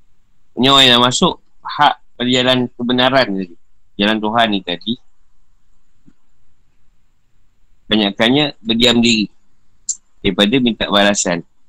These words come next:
Kerana adanya ikatan dengan pandangan pada dirinya. Jadi dia dah nampak keadaan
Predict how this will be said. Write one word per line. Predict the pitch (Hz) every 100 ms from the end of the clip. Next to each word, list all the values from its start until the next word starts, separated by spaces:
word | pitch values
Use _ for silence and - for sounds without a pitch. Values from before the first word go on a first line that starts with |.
| - - _ _ _ - - - - _ _ _ _ _
Kerana | 98 104 123 98
adanya | 104 113 120
ikatan | 101 110 98 - 156 165 135 - -
dengan | 104 107
pandangan | - 107 113 127
pada | 131 110 107
dirinya. | 104 104 98 92 - - - -
Jadi | 101 127 117
dia | 117 110
dah | 107
nampak | 107 - - 110
keadaan | 107 - 143